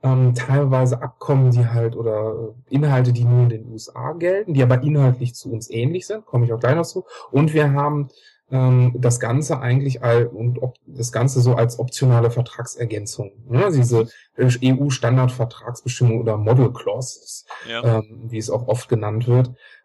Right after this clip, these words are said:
Speaker 1: ähm, die haben wir halt auch noch. Und ich kann die ja einfach mal ganz kurz einmal durchgehen. Äh, fangen wir mal mit denen einfach an, die, die wir schnell eliminieren können, nämlich die, die aus den U S A kommen.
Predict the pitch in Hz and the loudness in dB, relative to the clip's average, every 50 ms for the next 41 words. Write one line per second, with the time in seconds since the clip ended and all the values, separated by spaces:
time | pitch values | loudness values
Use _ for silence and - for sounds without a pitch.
0 | - 127 123 117 117 117 117 110 117 127 127 123 135 143 135 127 123 120 120 - | -2 0 2 2 4 2 2 2 2 4 4 4 4 4 4 4 4 4 2 0
1 | - 113 110 123 - - 117 98 98 - - 113 113 - - - _ _ _ - | -2 -6 -6 -6 -6 -8 -10 -10 -8 -8 -8 -8 -6 -8 -8 -12 _ _ _ -14
2 | - 123 123 151 165 135 127 - - 131 147 127 120 113 117 117 117 135 - - | -4 -2 0 0 2 2 0 0 0 0 0 2 2 2 2 2 0 0 0 -2
3 | - - 143 151 135 - - - 123 120 127 123 113 110 117 120 131 127 - - | -4 0 0 0 0 -2 -12 -10 -4 -2 0 0 0 0 2 0 0 0 0 -4
4 | 110 104 104 104 _ _ _ - - _ _ - 123 120 117 117 - - - 135 | -8 -8 -8 -12 _ _ _ -20 -20 _ _ -2 0 2 2 2 0 0 -2 -2
5 | 160 165 151 143 139 131 131 127 120 127 123 147 165 - 80 131 139 139 131 - | 0 0 0 0 2 2 2 2 2 0 -2 -2 -2 -2 -4 -4 -4 -4 -6 -6
6 | - 113 127 156 151 131 131 131 131 135 135 131 123 - - _ _ - - - | -4 -4 -4 -2 -2 0 2 2 4 4 4 2 0 -2 -6 _ _ -20 -10 -2
7 | 135 127 127 127 120 - - 127 139 160 - - 135 127 120 127 131 123 117 120 | 0 2 4 4 2 2 2 2 0 0 0 0 -2 0 0 2 2 2 2 0
8 | 139 165 165 170 160 - 160 165 165 151 143 139 131 123 123 127 131 127 127 123 | 0 -2 -2 -4 -2 0 0 0 0 -2 -2 -2 -2 0 2 2 2 2 4 4
9 | 123 120 - - 123 120 120 120 120 120 - - 107 110 110 117 - 131 110 - | 2 2 0 0 -2 -2 -2 -2 -4 -4 -4 -4 -2 -2 -2 0 0 -2 -2 -2
10 | 123 131 | -4 -16